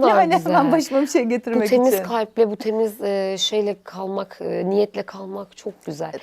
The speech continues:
Speaker 2: tabii ki
Speaker 1: Sadece
Speaker 2: zor.
Speaker 1: şeyi çok merak ettim. Ee, hepimiz zaman zaman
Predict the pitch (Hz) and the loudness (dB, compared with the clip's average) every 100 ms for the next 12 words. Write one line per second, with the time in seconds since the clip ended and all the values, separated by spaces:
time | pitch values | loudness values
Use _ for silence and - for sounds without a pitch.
0 | - 214 214 - 311 330 208 254 269 - | -10 -6 -6 -4 -2 2 4 4 4 0
1 | 262 202 170 156 - 165 - - 165 160 | -6 -6 -8 -10 -14 -18 -18 -18 -18 -18
2 | _ - - - - - _ _ _ _ | _ -20 -20 -20 -20 -20 _ _ _ _
3 | _ - 185 185 185 180 233 220 220 196 | _ -4 0 2 2 0 0 2 2 0
4 | - 196 220 214 190 190 202 | 0 0 2 0 0 0 -2